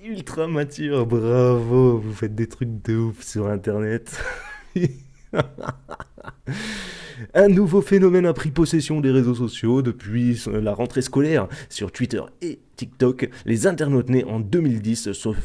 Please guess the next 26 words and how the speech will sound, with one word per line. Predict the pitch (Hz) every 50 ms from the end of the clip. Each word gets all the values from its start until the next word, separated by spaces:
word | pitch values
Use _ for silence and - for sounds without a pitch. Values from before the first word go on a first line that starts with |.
| - -
sont | 117 - 123 113
devenus | 113 120 135 135 127 131 117
la | 98 -
cible | - - - - 135 - 98 104
d'insultes | 110 117 165 175 151 131 - - - 139 120 - -
et | 107
de | 110 117
moqueries | 117 127 139 135 131 - - 117 117 - - - - - -
de | 104 107
la | 98 98
part | - - 113 107 98 107
d'autres | 110 90 117 131 120 - - 107 95 -
jeunes | - 101 92 98 107 107 107 90
plus | - - - 101 101 101 104 92 - -
âgés. | - 95 90 90 - - 110 104 - - - - - - - - - - - - - - - - - - _ _ _ _ - 104
Nouvelle | 107 120 175 202 147 147 143 139 120
tendance | - 113 120 120 117 123 123 123 120 - -
en | 113 113
lumière, | 110 113 117 120 120 123 120 120 117 98 85 80 85 - - - _ -
en | - 107 104 101 104 101 98 101
rapportant | - 143 156 123 - - - - 107 110 117
le | 110 107 98
témoignage | 87 - 165 156 135 120 110 104 101 104 107 95
d'un | 101 95 92
parent | - - 127 117 117 117 110
d'élève | 101 101 92 98 113 117 107